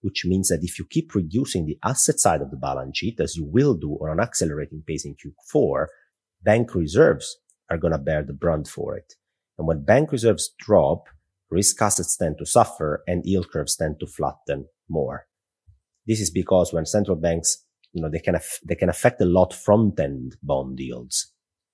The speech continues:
But long-end bond yields are driven by expectations about growth and inflation. And Q E, if on a certain, fr-, from a certain point of view, can help boost this expectation of better growth and better inflation.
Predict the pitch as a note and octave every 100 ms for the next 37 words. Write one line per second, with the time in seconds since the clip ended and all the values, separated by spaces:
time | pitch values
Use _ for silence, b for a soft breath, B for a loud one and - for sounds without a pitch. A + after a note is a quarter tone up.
0 | _ - D2+ E2 G#2+ A#2+ F#2+ D#2+ D2+ D2+
1 | D#2+ G2+ E2+ D#2 D2+ C#2+ E2+ D2+ C2+ D2
2 | - - - - - - F2 - E2 D#2+
3 | D2+ D2+ - D2 C#2+ - _ D2+ D2 C#2
4 | D2+ D2 - C#2 B1 _ _ _ _ _
5 | _ _ - D#2 - - E2+ E3+ D#3+ G2
6 | - - F2 - - - E2+ - F2 -
7 | D#2 E2+ - E2+ E2 F#2+ E2 D2+ G#2 G#2
8 | D#2 E2+ - F2+ E2 E2 E2 A#2 C#3 -
9 | E2 - - - D2+ - D#2 - F2 E2
10 | D#2 D#2 D2+ D#2 C#2+ C#2+ D2 F2 G#2+ A2
11 | - C2+